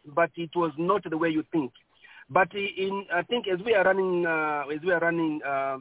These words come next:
out of time, I'm standing as an independent. I think I'm there to change the game in Parliament. And the, all what I want from you guys that are in diaspora, please would you support me? I need your support, financial support. I'm not going to talk about,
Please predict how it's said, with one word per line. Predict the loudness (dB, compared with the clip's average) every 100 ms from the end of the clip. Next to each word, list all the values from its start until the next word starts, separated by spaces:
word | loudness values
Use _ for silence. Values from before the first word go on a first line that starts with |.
| -6
out | -4
of | -6 -2
time, | -2 -2 -6 _ _ _ -4 0
I'm | 2 2 0
standing | 2 2 4
as | 4
an | 4
independent. | 2 0 0 2 0 -2 -8
I | -10 -6
think | -4 -4 -2 0
I'm | 0 0 0
there | 0
to | 0 -4 -4
change | -2 0
the | -2
game | 0 0 -2
in | -4
Parliament. | -4 -4 -6 -12 _ -4
And | -2 -2
the, | -2 2
all | 4 6
what | 4 2
I | 0
want | 0 0 -2 -4
from | -2 -2 -4 0
you | 0
guys | 4 4 2 0
that | -2 -2
are |
in | -4
diaspora, | -2 -4 0 4 4 2 -8 -20 -2
please | 2 2 0
would | -2
you | 0 -2 2
support | 2 2 2
me? | 0 0 -2 _ _ _
I | 0 4
need | 4 4
your | 2 0 0
support, | 0 2 2
financial | 2 2 2 0 -2
support. | -2 -2 -4 _ -6
I'm | 0
not | 0 0
going | 0 2 0
to | -2
talk | -2 0 2
about, | 0 0 -2